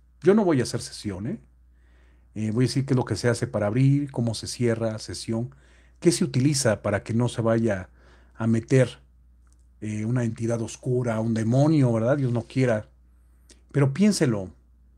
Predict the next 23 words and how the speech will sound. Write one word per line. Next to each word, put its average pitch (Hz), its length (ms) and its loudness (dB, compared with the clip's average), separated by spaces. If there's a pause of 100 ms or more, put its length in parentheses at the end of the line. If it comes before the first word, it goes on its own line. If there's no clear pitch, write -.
(720)
en 113 80 -8
verdad, 131 340 2 (300)
si 131 200 -4
realmente, 143 840 2 (340)
si - 300 -2
es 135 100 0
muy 156 200 0
importante, 127 680 -4 (1000)
porque 139 320 4
es, 135 200 2
en 147 220 6
este 214 240 6
tipo, 165 340 2
entre 107 180 0
comillas, 127 460 0
de 101 60 -10
juegos, 98 720 -8 (300)
si - 220 -6
llegamos 156 420 0
a 131 40 2
cometer 117 280 0
un 147 80 4
error, 127 300 0